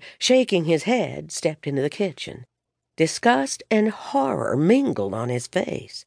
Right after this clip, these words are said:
Laney rose and went to him. "What happened? Is she hurt?"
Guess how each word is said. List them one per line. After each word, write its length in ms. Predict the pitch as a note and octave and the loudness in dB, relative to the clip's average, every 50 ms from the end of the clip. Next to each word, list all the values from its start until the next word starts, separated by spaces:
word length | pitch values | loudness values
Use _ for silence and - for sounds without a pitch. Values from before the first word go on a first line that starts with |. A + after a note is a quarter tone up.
| _ _ _ _ _ _ _ | _ _ _ _ _ _ _
Laney 420 | - E3 E3 E3 E3 E3 D3+ D3+ D3 | -4 0 2 2 2 2 2 2 2
rose 440 | C#3+ D#3+ E3+ E3+ D#3+ D#3 D3 C3 C#3 | 4 4 4 6 6 4 4 2 2
and 120 | B2+ C3+ | 0 0
went 240 | D3+ E3 F3 E3 - | 0 -2 -2 -2 -4
to 180 | - - C#3+ C3 | -6 -6 -4 -4
him. 180 | B2 A#2+ B2 - _ _ _ _ - | -4 -6 -6 -8 _ _ _ _ 0
"What 120 | C#4+ C4 | 0 2
happened? 460 | G#3 A#3+ B3 B3 C#4 - A3+ F#3+ F3+ F#3+ | 2 2 -2 -2 -2 0 0 0 2 2
Is 80 | F#3+ | 0
she 140 | - A3+ G#3 | 2 0 0
hurt?" 380 | F#3+ A3+ A3+ B3+ D4+ F4 - | 0 0 0 0 -2 -4 -8